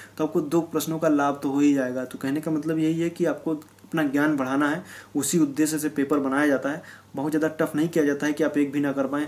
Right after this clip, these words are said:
और आपको हतोत्साहित करने के उद्देश्य से पेपर नहीं बनाया जाता है, आपको उत्साहित करने के उद्देश्य से बनाया जाता है। नए नए प्रश्न, नया नया संकलन आपको मिले, ताकि आप उन भीड़ भाड़ से दूर रहें जहाँ पर क्या बताया जाता है कि आपको रिपीटेड प्रश्न ही कराया जाता है। मैक्सिमम आप जाएंगे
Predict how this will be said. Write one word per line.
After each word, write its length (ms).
और 120
आपको 420
हतोत्साहित 580
करने 260
के 100
उद्देश्य 240
से 80
पेपर 260
नहीं 160
बनाया 240
जाता 220
है, 60
आपको 260
उत्साहित 380
करने 260
के 120
उद्देश्य 260
से 60
बनाया 180
जाता 160
है। 60
नए 120
नए 120
प्रश्न, 800
नया 140
नया 200
संकलन 460
आपको 280
मिले, 280
ताकि 280
आप 160
उन 360
भीड़ 320
भाड़ 260
से 180
दूर 280
रहें 220
जहाँ 180
पर 140
क्या 180
बताया 300
जाता 160
है 60
कि 100
आपको 260
रिपीटेड 440
प्रश्न 200
ही 60
कराया 180
जाता 120
है। 60
मैक्सिमम 380
आप 140
जाएंगे 340